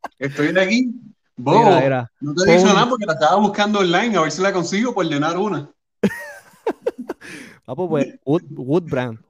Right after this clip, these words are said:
Speaker 2: Wood Brand, este, un anuncio no pagado, ¿verdad? Pero, mira, es verdad que me gustó esta gorra, me la trajo mi mamá de allá de Puerto Rico. Este, y, y es de Ponce, mano. Mira, ahí está los Leones de Ponce, está,
Speaker 1: Uh.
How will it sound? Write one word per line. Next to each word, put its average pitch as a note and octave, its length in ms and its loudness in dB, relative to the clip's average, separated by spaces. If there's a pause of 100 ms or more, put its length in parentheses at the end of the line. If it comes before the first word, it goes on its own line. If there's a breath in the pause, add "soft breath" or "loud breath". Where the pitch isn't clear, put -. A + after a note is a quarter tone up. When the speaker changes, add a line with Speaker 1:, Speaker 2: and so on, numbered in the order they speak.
(120)
Speaker 2:
Wood D3+ 200 -10
Brand, A2+ 400 -10
este, A2+ 720 -6
un B2+ 140 -6
anuncio D3+ 320 -4
no C3+ 120 -4
pagado, A#2 400 -4
¿verdad? A2 300 -6
Pero, A#2+ 320 -2
mira, C3 460 -6
es B2+ 120 -4
verdad B2 200 -2
que E3+ 180 0
me D3 100 -2
gustó C3+ 240 -6
esta E3 160 -4
gorra, D3 240 -2
me A#2+ 80 -6
la A2 80 -8
trajo A#2 160 -6
mi C#3+ 80 -4
mamá A#2 280 -6
de A#2 80 -4
allá A2 80 -4
de A#2 60 -4
Puerto A#2 260 -6
Rico. A2 340 -6 (500 soft breath)
Este, A2+ 840 -4
y, D#3 440 -2
y C#3+ 300 -2
es C3+ 80 -4
de E3+ 120 2
Ponce, E3+ 360 -2
mano. E3+ 240 -6
Mira, F3 240 -8
ahí C#3+ 80 -6
está D#3 300 -6
los F3 120 -4
Leones D#3 360 -2
de C#3+ 100 -2
Ponce, G3 1200 -4
está, D3+ 480 -4
Speaker 1:
Uh. G#3+ 1040 4